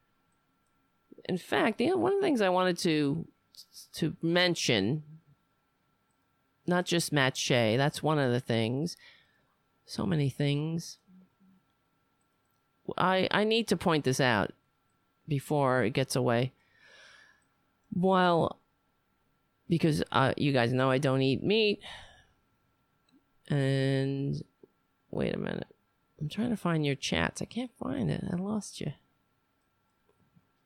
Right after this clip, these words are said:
Where are you, guys? Where are you guys? <laughs>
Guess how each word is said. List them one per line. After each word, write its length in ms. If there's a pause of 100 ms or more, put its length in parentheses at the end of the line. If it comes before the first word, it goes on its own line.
(840)
Where 320
are 180
you, 320 (240)
guys? 680 (1200)
Where 280
are 180
you 160
guys? 720 (260)
<laughs> 280